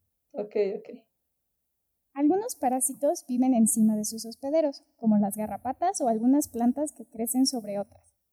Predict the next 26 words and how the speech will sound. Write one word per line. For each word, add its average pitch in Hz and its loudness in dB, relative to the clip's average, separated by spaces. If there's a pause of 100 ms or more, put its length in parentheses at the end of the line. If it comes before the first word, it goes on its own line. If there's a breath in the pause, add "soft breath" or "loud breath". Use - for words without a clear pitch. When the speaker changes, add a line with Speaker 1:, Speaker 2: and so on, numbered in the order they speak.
(340)
Speaker 2:
mientras 311 2
que 214 -10
otros 294 -2
habitan 247 2
dentro 277 2
de 214 -2
sus - -14
hospederos. - -20 (360)
A 226 2
estos 294 2
últimos 330 2
se 269 0
les 233 0
conoce 240 0
como 226 4
endoparásitos 269 -2
y 247 2
el 233 2
día 339 4
de 349 4
hoy 311 4
nos 285 4
enfocaremos 226 2
en 214 2
este 220 -4
grupo. 208 -12